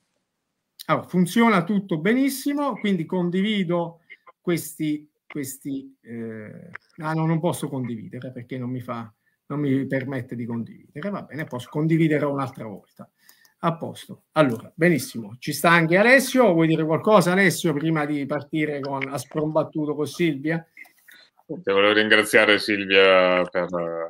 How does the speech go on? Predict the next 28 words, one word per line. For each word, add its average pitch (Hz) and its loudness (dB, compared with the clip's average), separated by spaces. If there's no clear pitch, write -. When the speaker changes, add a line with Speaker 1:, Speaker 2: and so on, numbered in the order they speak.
Speaker 2:
per 95 4
aver 92 6
accettato 92 0
la, 92 2
la 87 -10
presenza 90 0
qui 104 2
e, 98 6
ehm, 85 2
sono 101 2
molto 104 4
contento 107 4
appunto 92 -6
perché, 95 2
eh, 85 -2
è - -6
entrata 92 2
in 92 0
Simne, 92 0
è 104 4
la 107 6
figura 113 6
che 110 2
mancava, 92 2
diciamo, 85 -4
quindi 87 -8
siamo, 95 8
eh, 92 4